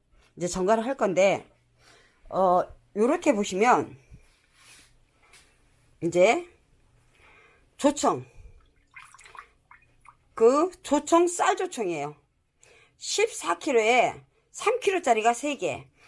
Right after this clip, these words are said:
왜 여기다 물에다 담궈놨냐 그러면 지금 추워요. 그래서 떨어지지가 않아요. 그래서 이 뜨거운 물에 지금 담궈놓은 거예요. 음, 쏟기 위해서. 무슨 말씀인지 아시겠죠?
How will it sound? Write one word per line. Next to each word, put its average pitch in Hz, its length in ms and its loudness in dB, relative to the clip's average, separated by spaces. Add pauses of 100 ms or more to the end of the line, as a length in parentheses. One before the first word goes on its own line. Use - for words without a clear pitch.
(260)
왜 302 260 2
여기다 254 220 2
물에다 233 340 0
담궈놨냐 214 480 -2
그러면 185 260 -2
지금 214 220 -6
추워요. 226 640 0 (400)
그래서 196 600 0 (440)
떨어지지가 247 600 -4
않아요. 135 300 -2
그래서 175 240 -10
이 180 200 -10
뜨거운 370 400 -2
물에 214 240 2
지금 160 220 -8
담궈놓은 170 420 -4
거예요. 175 380 -2 (420)
음, 160 200 -4
쏟기 247 520 -4
위해서. 165 500 2 (1800)
무슨 254 180 -2
말씀인지 175 640 -4
아시겠죠? 151 680 -6